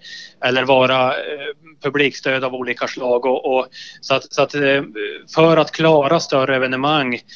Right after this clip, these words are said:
Askersund Outdoor inte minst med, eh, utomhusturismfestival som drar igång sommaren och, och, eh, konstrunda i, i slutet på april. Alltså det behövs, det behövs infrastruktur runt arrangemangen för att de ska funka.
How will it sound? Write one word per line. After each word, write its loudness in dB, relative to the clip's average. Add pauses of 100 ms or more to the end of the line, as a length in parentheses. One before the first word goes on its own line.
(280)
Askersund 0
Outdoor 4
inte -2
minst -6
med, -2
eh, -4
utomhusturismfestival 2
som -6
drar -2
igång -4
sommaren -4
och, -2 (360)
och, 4
eh, 0 (340)
konstrunda 2
i, 0
i -2
slutet -4
på 0
april. -2
Alltså 0
det 2
behövs, 0 (300)
det -8
behövs 2
infrastruktur -2
runt 2
arrangemangen -2
för -4
att -4
de -2
ska -6
funka. 0